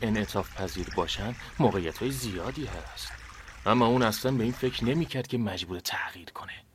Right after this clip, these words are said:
وقتی واحدشون تعطیل شد، اون تنها کسی بود که غافلگیر شده بود. اون الان شرایط سختی رو می‌گذرونه،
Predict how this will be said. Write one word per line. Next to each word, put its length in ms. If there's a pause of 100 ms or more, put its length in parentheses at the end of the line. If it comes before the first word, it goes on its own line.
(720)
وقتی 280
واحدشون 500
تعطیل 380
شد، 360 (200)
اون 140
تنها 480
کسی 400
بود 180
که 220
غافلگیر 580
شده 280
بود. 220 (580)
اون 220
الان 200
شرایط 440
سختی 520
رو 160
می‌گذرونه، 760